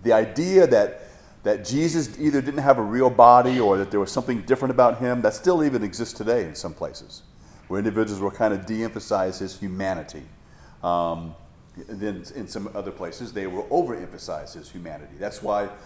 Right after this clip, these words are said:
whenever we talk about Jesus being the perfect God-man, uh, we will sometimes add to that, what we mean is Jesus was a hundred percent God and a hundred percent man.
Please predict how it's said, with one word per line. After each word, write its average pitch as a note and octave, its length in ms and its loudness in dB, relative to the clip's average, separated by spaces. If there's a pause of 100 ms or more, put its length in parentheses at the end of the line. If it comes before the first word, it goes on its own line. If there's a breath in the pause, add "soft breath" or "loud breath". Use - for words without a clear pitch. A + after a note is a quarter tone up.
(260 loud breath)
whenever A2 300 -4
we A2 100 -2
talk G#2+ 260 2
about G#2 280 -2
Jesus G2+ 480 -2
being G2+ 240 -8
the F#2 80 -12
perfect G#2 440 -10
God-man, F2+ 720 0 (640 soft breath)
uh, F2+ 300 2
we F#2 140 -6
will F#2+ 80 -4
sometimes G#2 680 -2 (140)
add C#3 320 6
to A#2 120 -8
that, E2+ 480 -4 (460 soft breath)
what G2+ 120 -2
we G#2+ 120 -4
mean B2+ 320 2
is F#2+ 140 -2
Jesus G#2+ 400 -4
was F#2+ 180 -2
a F#2+ 60 0
hundred A#2 280 -2
percent B2+ 340 -4
God G2+ 500 4
and E2 100 -10
a D#2+ 40 -8
hundred G2 200 -6
percent G2 300 -10
man. D#2+ 320 -8